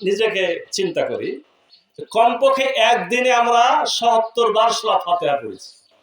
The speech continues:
কতবার? সত্তর বার।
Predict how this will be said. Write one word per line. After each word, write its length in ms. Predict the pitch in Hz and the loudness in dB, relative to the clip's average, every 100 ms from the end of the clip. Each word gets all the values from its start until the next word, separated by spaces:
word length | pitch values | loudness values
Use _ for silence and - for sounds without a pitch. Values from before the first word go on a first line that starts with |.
| _ | _
কতবার? 600 | 180 190 208 226 320 - _ _ _ - - - _ - | -2 0 2 2 0 -6 _ _ _ -20 -20 -20 _ -8
সত্তর 520 | 226 233 - 160 113 | 0 0 0 -4 -6
বার। 360 | - - _ | -8 -18 _